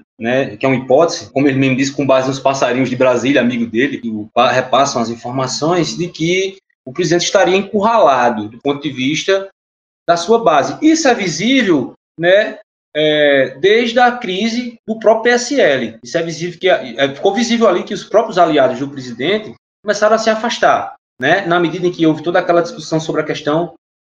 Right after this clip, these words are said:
do fundo eleitoral do partido, et cetera, como esse gasto, et cetera, e depois veio a questão da, da, da indicação para o presidente do partido, né?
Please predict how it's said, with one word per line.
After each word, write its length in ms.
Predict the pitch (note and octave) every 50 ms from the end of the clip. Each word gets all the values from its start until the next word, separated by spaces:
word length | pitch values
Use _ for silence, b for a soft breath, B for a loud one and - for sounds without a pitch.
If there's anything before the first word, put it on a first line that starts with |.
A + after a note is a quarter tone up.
| _ _
do 120 | A#2+ C3 C3+
fundo 280 | - - - D3 C#3+
eleitoral 420 | D3 - - C#3 D3 C3 B2+ C3 C3+
do 100 | D3+ -
partido, 680 | D#3 - - - - D#3 D#3+ D#3+ D#3 D3 C#3+ C#3+ C#3
et 80 | C3+ C3+
cetera, 480 | - - - D3+ D#3+ D3+ D3 C#3+ C#3
como 160 | - - C#3+ C#3+
esse 200 | C3+ C#3 - C3+
gasto, 360 | C3+ C#3 C#3+ C#3+ C#3+ - D3+
et 80 | C#3+
cetera, 420 | - - D3+ D#3 D#3 D3+ D3+ - C#3
e 20 |
depois 360 | C3+ C#3+ C#3+ - D#3 D3 C3
veio 100 | - C#3+
a 60 | C#3+ C#3+
questão 400 | C#3+ C3+ - C#3+ C#3 C3+ C#3 - _ _ _ _ _ _ _ _ _ _ _ -
da, 640 | A#2+ C3 C#3+ D3+ D3+ D3 C#3+ C3+ A#2+ A2 - - - _ _ _
da, 300 | A#2 A#2 B2 C3+ C3 A#2
da 140 | B2 C#3
indicação 420 | D#3+ D#3 - - D3+ - - D3 C3
para 120 | C#3 C#3+
o 60 | C#3+
presidente 360 | - D3+ C#3+ B2+ C#3+ C#3+ C#3 -
do 80 | -
partido, 520 | - C3+ - - - - C#3 D3+ D3+ B2+ A#2+
né? 260 | C3 D3 E3+ E3+